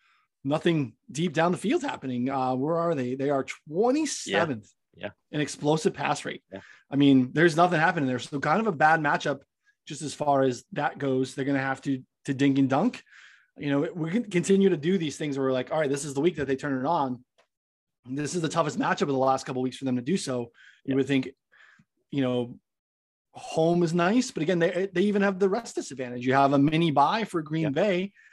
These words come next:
Speaker 1: and you got a short week for Kansas City. So getting your defensive coordinator back, getting Davante Adams back, I understand where the market's moved to, you know, what kind of a pick 'em basically here. Uh,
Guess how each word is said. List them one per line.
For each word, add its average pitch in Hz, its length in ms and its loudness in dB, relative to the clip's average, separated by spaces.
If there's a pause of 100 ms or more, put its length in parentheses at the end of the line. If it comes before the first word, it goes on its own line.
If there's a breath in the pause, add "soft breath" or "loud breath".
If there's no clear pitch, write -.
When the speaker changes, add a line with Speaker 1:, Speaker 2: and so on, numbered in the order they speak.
(160 soft breath)
Speaker 1:
and 139 80 -4
you 156 60 -2
got 165 100 0
a - 20 0
short 175 240 -2
week 180 120 0
for 175 100 -10
Kansas 185 300 -4
City. 180 240 -4
So 131 340 2
getting 147 460 2
your 135 100 4
defensive 127 340 -4
coordinator 185 320 2
back, 170 240 -2
getting 131 200 -4
Davante 127 320 -6
Adams 151 280 -2
back, 160 300 -2 (380 soft breath)
I 160 140 0
understand 160 600 -2
where 143 420 0 (640)
the 143 80 -6
market's 139 380 -2
moved 139 280 -2
to, 135 340 0
you 135 80 -2
know, 127 80 -2
what 123 100 -6
kind 135 160 -4
of 123 60 -2
a 120 60 -6
pick - 220 -6
'em 127 120 -2
basically 131 460 -2
here. 127 340 -2 (580 loud breath)
Uh, - 240 -12